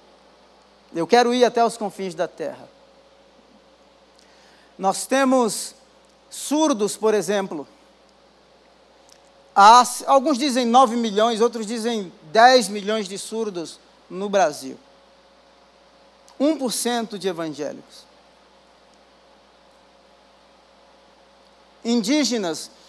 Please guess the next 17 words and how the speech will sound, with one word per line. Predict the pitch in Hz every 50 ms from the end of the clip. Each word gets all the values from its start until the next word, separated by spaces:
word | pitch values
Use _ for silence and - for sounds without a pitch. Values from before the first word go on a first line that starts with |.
| - - - _ _ -
das | 165 165 214 226 214 -
trezentas | - 254 254 269 233 196 294 311 277 311
e | 269
quarenta | - 262 247 262 277 294 - 285
e | 254
sete | - - - 277 285 277 - 254 - - - _ _ _ _ _ _ _ _ _ _ _ _ _ _ -
etnias | - 240 233 - 262 254 233 240 269 285 269 233 196
no | 220 233 226
Brasil, | 226 233 214 196 170 147 135 202 254 254
ou | 214 190
tribos | - - 226 262 269 214 233 185
indígenas, | 202 208 196 180 233 262 226 208 214 202 180 -
cerca | - 233 240 233 226 208
de | 202 226
noventa | 220 202 170 220 254 262 247 220
e | 185
sete | - - 214 208 233 226 226 - 190 143